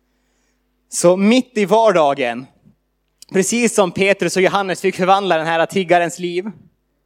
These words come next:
mitt i stressen, mitt i hamsterhjulet, så vill Gud bara knacka oss på axeln och säga, "Det bryt-, bryt ett tag nu. För du ska förvandla en människas liv."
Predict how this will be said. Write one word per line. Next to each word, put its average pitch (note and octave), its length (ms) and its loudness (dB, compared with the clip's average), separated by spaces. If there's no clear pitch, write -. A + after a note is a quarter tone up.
mitt G3+ 380 0
i F#3+ 60 -4
stressen, F#3+ 760 0
mitt A3 300 -4
i F#3 60 4
hamsterhjulet, F#3 920 0
så - 140 -4
vill E3+ 160 2
Gud F#3+ 220 0
bara D#3 180 2
knacka F#3 300 -4
oss E3 80 -2
på F3+ 80 2
axeln E3+ 280 -2
och D#3 80 -6
säga, D#3 200 0
"Det E3 120 4
bryt-, F#3+ 480 -4
bryt G3 380 -4
ett B2 100 -10
tag G2 240 -10
nu. - 100 -20
För - 60 -14
du D3+ 80 -8
ska D3+ 140 -4
förvandla D#3 380 0
en C#3+ 80 -4
människas C3 400 -10
liv." C#3 240 -16